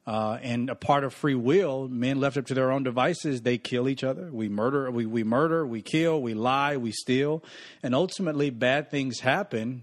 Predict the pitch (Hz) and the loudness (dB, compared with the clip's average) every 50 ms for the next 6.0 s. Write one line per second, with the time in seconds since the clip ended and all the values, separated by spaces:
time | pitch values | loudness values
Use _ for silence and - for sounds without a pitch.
0 | - - _ 135 139 160 165 151 135 127 143 147 151 147 139 123 123 - 151 143 | -14 -18 _ -10 -8 -6 -4 -2 -2 0 0 0 -2 -2 -4 -4 -4 -2 0 0
1 | 139 131 123 123 - 131 110 104 104 117 123 156 - 160 123 117 110 107 110 113 | 0 -2 -2 -2 -4 -4 -2 0 0 2 2 2 2 0 -2 -2 0 0 2 2
2 | 120 135 127 123 135 123 117 120 117 - - 185 196 156 127 120 120 120 - - | 0 0 -2 -2 -4 -2 -2 -4 -4 0 2 2 2 2 0 -2 -4 -6 -10 -14
3 | - - - - _ - 127 - - - 139 135 135 135 131 127 127 120 120 - | -20 -20 -20 -16 _ -6 -6 -4 -2 0 0 0 0 0 0 0 0 0 -2 -2
4 | - - 143 127 - 139 120 110 127 120 110 - 139 120 123 123 120 117 123 120 | -2 0 0 0 0 -2 -2 -2 -2 -4 -2 0 0 2 2 0 0 0 -2 -2
5 | 110 - 123 117 117 117 - - - - 143 123 123 123 120 117 113 110 107 | -2 -2 -2 -2 -2 -2 -4 -4 -4 -2 0 0 0 0 -2 -2 -2 -4 -6